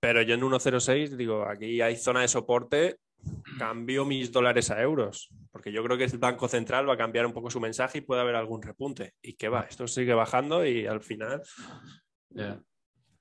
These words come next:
Speaker 1: pinta mal, porque <laughs> la inflación en Europa se está disparando,
Speaker 2: No, no,
Speaker 1: eh,
Speaker 2: está claro que los que venían avisando de hace años, ahora es cuando <laughs> está pasando,
Speaker 1: Mm.
Speaker 2: pero es que viene gorda y dice, "Ya, parará ya", pero es que,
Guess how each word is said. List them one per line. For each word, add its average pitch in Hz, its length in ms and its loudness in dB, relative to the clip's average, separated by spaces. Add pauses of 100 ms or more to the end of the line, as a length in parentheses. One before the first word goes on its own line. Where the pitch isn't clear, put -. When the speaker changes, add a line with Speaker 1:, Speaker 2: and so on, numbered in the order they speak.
Speaker 1:
pinta 120 300 2
mal, 127 260 4
porque 107 360 -4
<laughs> - 240 6
la 127 100 4
inflación 120 380 2
en 131 80 8
Europa 127 340 8
se 127 80 -2
está 123 140 0
disparando, 180 960 0 (240)
Speaker 2:
No, 107 340 0
no, 143 240 2
Speaker 1:
eh, 113 220 -6 (420)
Speaker 2:
está 131 300 0
claro 151 240 6
que 143 500 2
los 113 160 -6
que 120 80 0
venían 120 240 4
avisando 139 420 4
de 123 120 0
hace 123 200 0
años, 143 520 0
ahora 113 400 -2
es - 80 -2
cuando 127 340 2
<laughs> 113 180 -6
está - 240 -2
pasando, 147 600 0 (100)
Speaker 1:
Mm. 113 240 -4 (220)
Speaker 2:
pero 104 160 -2
es 101 60 -4
que 123 160 -2
viene 123 580 2
gorda 135 340 0
y 117 60 0
dice, 117 200 -4
"Ya, 127 320 -2 (220)
parará 120 380 2
ya", 165 200 0
pero 127 140 -2
es 117 120 -4
que, 143 320 -2